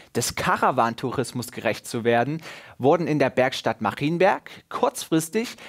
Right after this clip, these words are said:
für die diesjährige Saison sechs neue Karawanstellplätze auf dem Parkplatz des Aquamarin ausgewiesen. Damit möchten die Stadtwerke Marienberg in Kooperation mit der Stadt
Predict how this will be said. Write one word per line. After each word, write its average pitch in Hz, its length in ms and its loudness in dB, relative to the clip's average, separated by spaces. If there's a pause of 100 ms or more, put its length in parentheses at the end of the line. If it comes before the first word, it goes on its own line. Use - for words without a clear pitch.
(120)
für 160 200 4
die 131 200 -2
diesjährige 190 680 2
Saison 143 540 2 (260)
sechs 131 540 0
neue 139 420 4
Karawanstellplätze 120 1600 0 (300)
auf 196 240 2
dem 202 160 -2
Parkplatz - 580 0
des - 240 -6
Aquamarin 143 680 0
ausgewiesen. 104 680 -4 (760)
Damit 202 320 4
möchten 185 280 0
die 151 100 2
Stadtwerke 147 640 0
Marienberg 139 920 2
in 135 240 -4
Kooperation 131 760 0
mit 120 140 -2
der 101 100 2
Stadt - 340 -2